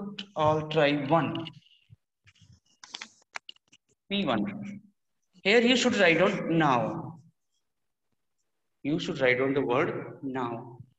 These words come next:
Now P one is equal to, what is Manav Jain doing, doing? Manav Jain, are you doing something? Where is Manav Jain?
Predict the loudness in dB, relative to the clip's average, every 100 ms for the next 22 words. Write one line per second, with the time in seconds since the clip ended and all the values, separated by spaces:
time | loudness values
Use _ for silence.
0 | _ 0 0 2 2 4 2 -2 -6 -10
1 | -6 -4 -4 0 2 2 0 -2 -6 -12
2 | -16 _ _ _ _ 0 2 2 4 4
3 | 4 4 6 4 4 2 2 2 4 4
4 | 2 0 -6 -10 -18 _ _ _ _ _
5 | _ _ _ -10 -6 -4 -2 -2 -2 -6
6 | -8 -2 -2 2 2 4 2 2 0 0
7 | -2 -10 -14 _ _ _ _ _ _ _
8 | _ _ _ _ _ _ _ _ _ _
9 | _ _ _ _ _ _ _ _ _ _
10 | _ _ _ _ _ _ _ _ _ _
11 | -20 _ -2 0 0 0 2 2 2 0
12 | 0 0 -6 -14